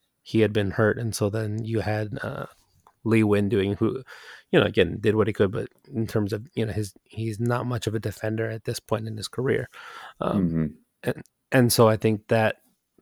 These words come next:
Speaker 1: that, you know, bodes well for L A F C in terms of if,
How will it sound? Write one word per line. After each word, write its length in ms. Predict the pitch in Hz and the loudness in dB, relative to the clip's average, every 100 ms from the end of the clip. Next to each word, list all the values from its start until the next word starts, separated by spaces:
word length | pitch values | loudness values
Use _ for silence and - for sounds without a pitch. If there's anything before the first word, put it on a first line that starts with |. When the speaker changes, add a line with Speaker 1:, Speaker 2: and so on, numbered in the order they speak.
| 120 104 | -4 2
Speaker 1:
that, 320 | 113 113 - 156 131 - _ _ - - - _ _ | 4 4 2 -10 -16 -16 _ _ -18 -16 -18 _ _
you 120 | 127 | 0
know, 60 | 120 | 6
bodes 300 | 104 113 101 | 10 10 8
well 200 | 104 101 | 4 4
for 120 | 113 | 0
L 100 | 110 | 0
A 60 | 104 | -2
F 80 | |
C 180 | - 104 | 0 0
in 140 | 98 98 | 0 -2
terms 280 | 104 104 | -2 -2
of 140 | 110 107 | -4 -4
if, 220 | 120 113 | -4 -4